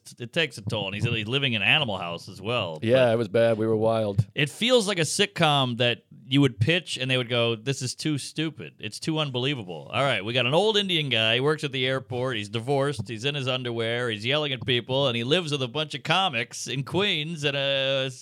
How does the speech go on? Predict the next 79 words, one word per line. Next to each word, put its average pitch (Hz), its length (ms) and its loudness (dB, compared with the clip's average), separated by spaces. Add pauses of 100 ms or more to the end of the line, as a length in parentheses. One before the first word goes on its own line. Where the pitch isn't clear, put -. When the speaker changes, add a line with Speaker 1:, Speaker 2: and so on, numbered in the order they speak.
(120)
Speaker 1:
four 160 180 0
hundred 156 200 -2
square 160 240 -2
foot 147 160 -4
apartment." 156 480 -2 (120)
Speaker 2:
Yes, 127 400 4
and 120 120 0
the 120 40 0
comics 143 460 2
are 120 140 4
alcoholic, 147 600 6
and 131 160 2
then 143 160 6
the 117 80 0
person 131 300 4
that 123 80 0
you're 110 100 -2
telling 156 280 6
this 113 120 2
to 120 140 2
goes, 107 240 4
"What 127 160 6
if 170 60 4
we 170 100 8
make 165 240 6
them 131 220 2
gay, 139 520 4
women, 131 560 2
Asians, 123 520 0
and 110 100 0
wheelchairs?" 120 720 2
And 113 100 -4
then 113 80 2
they're 110 80 2
like, 113 240 4
"Okay, 127 400 2
we 117 80 -2
can 113 80 0
do 123 160 0
that, 117 240 4
I 113 80 4
guess." 110 380 2 (160)
Speaker 1:
Sold. 165 600 4
Speaker 2:
And 123 160 4
then 135 240 4
<laughs> - 40 -2
we're 143 140 6
like, 127 140 8
"Well, 254 140 6
we 214 80 8
don't 208 60 10
wanna 180 160 10
do 165 100 8
that." 165 120 10
And 151 40 4
they're 139 80 4
like, 131 140 6
"Well, 262 180 6
it's 180 80 6
not 180 120 6
gonna 165 120 6
be 165 40 12
on 151 100 10
T 156 160 6
V." 147 220 10
And 143 80 12
we're 131 40 4
like, 120 140 2
"Okay, 139 340 2
never 131 160 2
mind." 123 300 2
Speaker 1:
Yeah, 131 420 2
yeah, 123 320 0
yeah. 104 220 -2
We'll 107 100 -2
get 143 140 -2
a 139 40 -2
trans 127 460 -2
host. 113 460 -4